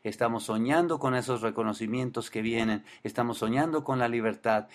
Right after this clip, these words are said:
estamos soñando con la prosperidad, porque eso es la razón de nosotros existir. Ir a visitar a una nueva persona,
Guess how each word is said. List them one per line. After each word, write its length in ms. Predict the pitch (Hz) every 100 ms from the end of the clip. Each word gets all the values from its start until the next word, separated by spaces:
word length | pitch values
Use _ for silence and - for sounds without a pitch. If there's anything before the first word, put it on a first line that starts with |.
| -
estamos 300 | - 117 113
soñando 400 | 113 123 131 120
con 160 | 117
la 120 | 107 -
prosperidad, 600 | 107 - 101 98 101 -
porque 400 | - - 113 160
eso 320 | 143 - 127
es 400 | 143 147 117 - - -
la 220 | 107 101
razón 480 | 98 90 - 117 113
de 100 | 107
nosotros 440 | 98 107 107 98
existir. 540 | 98 - - - 87 - _ _ _ _
Ir 240 | - 147 143
a 20 |
visitar 480 | 123 113 110 113 110
a 60 |
una 200 | 107 110
nueva 300 | 107 107 107
persona, 640 | 107 92 - 127 139 147